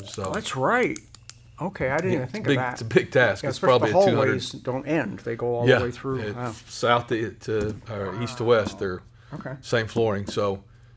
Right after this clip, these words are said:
Speaker 1: um, again, that's probably a two hundred, two hundred twenty-five thousand dollar task in its own. So,
Speaker 2: Mm-hmm. What is that?
Speaker 1: okay, enrollment. So
Speaker 2: Oh,
Speaker 1: there,
Speaker 2: yes.
Speaker 1: there are, there are two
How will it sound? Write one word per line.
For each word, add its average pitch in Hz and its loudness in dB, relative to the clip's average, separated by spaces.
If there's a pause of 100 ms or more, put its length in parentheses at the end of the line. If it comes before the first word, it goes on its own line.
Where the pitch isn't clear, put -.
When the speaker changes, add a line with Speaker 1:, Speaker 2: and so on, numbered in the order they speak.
(140)
Speaker 1:
um, 101 -4
again, 113 -4
that's 110 -6
probably 110 4
a 98 0
two 113 -4
hundred, 107 -2
two - -8
hundred 104 -4
twenty-five 104 -4
thousand 101 -2
dollar 98 -2
task 104 -6
in 107 -12
its - -16
own. 98 -6
So, 107 -10
Speaker 2:
Mm-hmm. 113 -10
What 135 -4
is 139 -4
that? 147 4
Speaker 1:
okay, - 0
enrollment. 147 8
So - -20 (320)
Speaker 2:
Oh, 214 12 (120)
Speaker 1:
there, 160 12
Speaker 2:
yes. 147 6
Speaker 1:
there 165 12
are, 135 12
there 135 6
are 120 6 (160)
two 233 4